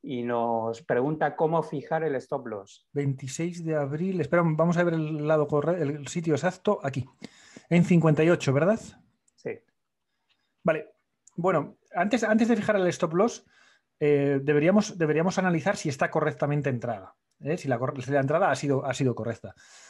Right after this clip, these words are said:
Speaker 2: Yo, en mi opinión, en mi opinión, no ha sido correcta, independientemente de que luego la operación salga bien o mal, me da exactamente igual. La entrada no ha sido correcta porque, fíjate, que primero en semanal tenemos lo que parece ser una etapa tres,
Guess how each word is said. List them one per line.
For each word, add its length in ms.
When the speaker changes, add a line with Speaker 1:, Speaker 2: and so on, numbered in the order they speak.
Speaker 2:
Yo, 80
en 60
mi 60
opinión, 480
en 100
mi 80
opinión, 260
no 100
ha 60
sido 200
correcta, 360
independientemente 600
de 100
que 180
luego 220
la 60
operación 340
salga 260
bien 260
o 100
mal, 300
me 140
da 80
exactamente 460
igual. 240
La 80
entrada 240
no 60
ha 40
sido 220
correcta 340
porque, 240
fíjate, 360
que 360
primero 300
en 60
semanal 460
tenemos 300
lo 80
que 100
parece 300
ser 120
una 140
etapa 220
tres, 380